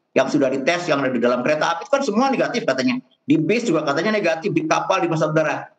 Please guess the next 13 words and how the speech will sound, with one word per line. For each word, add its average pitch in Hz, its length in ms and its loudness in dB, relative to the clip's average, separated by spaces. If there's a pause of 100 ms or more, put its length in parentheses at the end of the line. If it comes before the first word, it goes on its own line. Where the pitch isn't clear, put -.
Mungkin 139 680 2
lima 208 400 0
sampai 185 320 0
dua 156 240 0
puluh 151 160 0
orang 143 320 -2 (160)
sebenarnya 123 400 2
positif, - 540 -2 (340)
masih 135 240 2
bisa 113 160 0
menularkan 113 400 0
orang 104 220 0
lain, 131 140 0